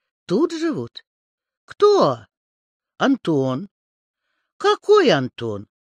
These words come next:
Босоножка повернула голову и крикнула в коридор: «Тётя Люда, Антона знаете?»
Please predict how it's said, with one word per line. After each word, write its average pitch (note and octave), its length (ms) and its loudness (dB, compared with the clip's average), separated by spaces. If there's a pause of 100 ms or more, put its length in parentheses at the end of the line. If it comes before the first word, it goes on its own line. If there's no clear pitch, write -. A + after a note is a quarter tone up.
(640)
Босоножка A3 760 0
повернула G3+ 580 -2
голову D#4+ 560 -2 (320)
и D4 160 0
крикнула A#3 640 0
в - 80 -16
коридор: A3 500 -2 (300)
«Тётя F#4 400 2
Люда, D#4+ 840 6 (300)
Антона D#4 720 2
знаете?» C4 1040 -2